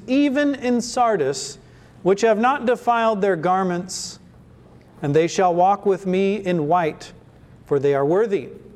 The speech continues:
He that overcometh, the same shall be clothed in white raiment, and I will not blot out his name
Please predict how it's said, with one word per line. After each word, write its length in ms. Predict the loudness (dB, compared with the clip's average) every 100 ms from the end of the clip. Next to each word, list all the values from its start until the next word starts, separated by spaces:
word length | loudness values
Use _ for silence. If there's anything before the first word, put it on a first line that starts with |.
| -20 -20 -20 -20 -20 -20 -20 -18 0
He 140 | 4
that 200 | 4 2
overcometh, 880 | 2 2 2 0 0 0 -2 -6 -12 -20 -8 0
the 100 | 0
same 440 | 2 2 4 2
shall 260 | 2 2 2
be 160 | 0
clothed 640 | 0 2 4 6 4 0
in 280 | -2 0 2
white 300 | 2 0 -2
raiment, 560 | -2 -2 -2 -6 -10 -20 -20 -20 -20 -20 -20 -20 -6 0
and 160 | 4
I 160 | 4 4
will 160 | 2
not 320 | 2 2 2 2
blot 260 | 2 2
out 280 | 2 0 0
his 220 | -2 0
name 520 | 0 0 0 -2 -4